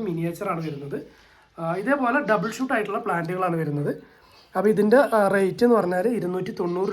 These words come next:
രൂപയാണ് ഈ ഒരു മിനിയേച്ചർ പ്ലാന്റിന് വരുന്നത്. പിന്നെ നമ്മൾ തരുന്ന എല്ലാ പ്ലാന്റിനും ഇതേപോലെ ഫ്ലവർ ഉണ്ടാവും. ഇത് ഹെൽത്ത്, ഏ, ഹെൽത്തി ആയിട്ടുള്ള പ്ലാന്റുകൾ തന്നെയായിരിക്കും തരുന്നത്. പിന്നെ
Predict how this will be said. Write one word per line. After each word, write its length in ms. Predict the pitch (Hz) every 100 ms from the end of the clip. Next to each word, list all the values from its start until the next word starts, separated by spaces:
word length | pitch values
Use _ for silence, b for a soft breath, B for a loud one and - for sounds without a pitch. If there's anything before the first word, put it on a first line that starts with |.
| 185
രൂപയാണ് 380 | 180 180 170 277 180
ഈ 40 | 175
ഒരു 80 | 170
മിനിയേച്ചർ 300 | 160 160 165 165
പ്ലാന്റിന് 300 | 165 165 180
വരുന്നത്. 300 | 147 147 233 - B B B
പിന്നെ 140 | - 247
നമ്മൾ 160 | 254 254 269
തരുന്ന 200 | 247 269
എല്ലാ 120 | 226 254
പ്ലാന്റിനും 360 | 247 190 208 262
ഇതേപോലെ 300 | 190 185 202
ഫ്ലവർ 260 | 185 175 185 226
ഉണ്ടാവും. 280 | 170 208 - B B B
ഇത് 100 | 247 247
ഹെൽത്ത്, 300 | 233 - 220 214 220
ഏ, 40 | 202 208 202 196 196
ഹെൽത്തി 260 | 208 208 233
ആയിട്ടുള്ള 260 | 208 214 277
പ്ലാന്റുകൾ 300 | 226 185 180
തന്നെയായിരിക്കും 400 | 185 190 165 196 202
തരുന്നത്. 320 | 160 151 151 262 B B B B -
പിന്നെ 140 | 302